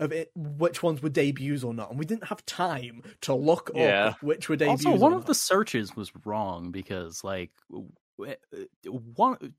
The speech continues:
Speaker 3: I, I'm pretty sure we talked about Viewfinder and thought that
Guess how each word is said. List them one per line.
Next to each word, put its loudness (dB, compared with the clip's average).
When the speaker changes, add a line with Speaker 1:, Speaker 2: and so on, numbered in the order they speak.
Speaker 3:
I, 0
I'm 2
pretty 2
sure -2
we 0
talked 0
about -4
Viewfinder -8
and -18
thought -2
that -10